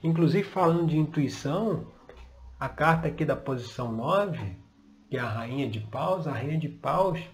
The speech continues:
ela fala justamente isso, de, da confiança em si mesmo, de deixar a, a, a, a intuição, é, comandar, né? Ela, ela é do mesmo naipe lá do três de Paus.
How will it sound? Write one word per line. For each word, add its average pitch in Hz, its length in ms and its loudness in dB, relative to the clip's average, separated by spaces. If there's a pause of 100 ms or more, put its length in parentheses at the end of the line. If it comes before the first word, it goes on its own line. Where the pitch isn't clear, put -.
(500)
ela 143 220 -6
fala 156 280 0
justamente 175 600 -4
isso, 165 340 4
de, 135 300 -4 (500)
da 120 140 -4
confiança 160 800 0
em - 20 2
si - 240 -6
mesmo, 139 680 0 (320)
de - 120 -12
deixar 147 760 -4 (360)
a, - 140 -6
a, - 400 -10 (120)
a, 139 300 -6
a 139 60 -4
intuição, 151 1040 -4 (680)
é, 101 680 -4
comandar, 139 760 2
né? 120 140 0
Ela, 123 180 0
ela 117 120 0
é 127 140 -4
do 123 120 -4
mesmo 165 300 4
naipe 131 400 2
lá 131 380 -4 (460)
do 135 100 -2
três 135 300 0
de 156 80 -4
Paus. 139 560 -4